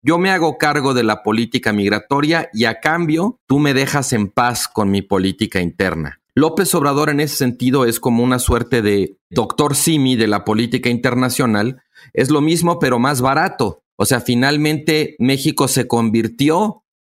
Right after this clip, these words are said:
en el muro de Trump, pero sin que fluyera nada análogo a los millones de euros que fluyeron de la Unión Europea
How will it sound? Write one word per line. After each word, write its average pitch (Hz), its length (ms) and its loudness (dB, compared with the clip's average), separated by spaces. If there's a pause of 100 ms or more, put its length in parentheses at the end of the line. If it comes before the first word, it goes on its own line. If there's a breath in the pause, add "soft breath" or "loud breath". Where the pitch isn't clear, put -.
(200)
en 123 180 2
el 113 140 2
muro 139 320 2
de 117 120 2
Trump, 120 460 -2
pero 120 200 0
sin 117 240 -2
que 123 120 0
fluyera 143 520 0
nada 147 400 0
análogo 131 680 0 (320 loud breath)
a 110 80 0
los 113 220 0
millones 120 440 0
de 120 120 2
euros 131 280 0
que 107 120 -2
fluyeron 113 460 0
de 107 80 0
la 101 100 2
Unión 110 260 0
Europea 110 640 0